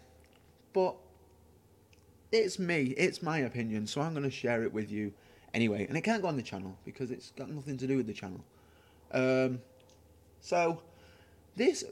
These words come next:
th-, this podcast is all about D C. Now, I'm gonna, I'm gonna put it straight out there. I am not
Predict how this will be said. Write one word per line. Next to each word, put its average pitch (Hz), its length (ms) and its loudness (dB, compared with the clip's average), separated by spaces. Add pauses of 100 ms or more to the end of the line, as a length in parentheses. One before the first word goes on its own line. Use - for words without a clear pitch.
(300)
th-, 226 180 2
this 254 220 2
podcast - 880 -2 (180)
is 127 440 4 (520)
all 214 300 2
about 98 400 0 (2250)
D 120 180 4
C. 95 380 -4 (180)
Now, 143 360 2 (1400)
I'm 240 160 -2
gonna, 233 220 0 (100)
I'm 240 180 2
gonna 226 140 2
put 190 180 6
it 135 120 2
straight 127 320 6
out 110 180 0
there. 107 160 -2
I 185 200 -2
am 120 260 -2
not - 480 -4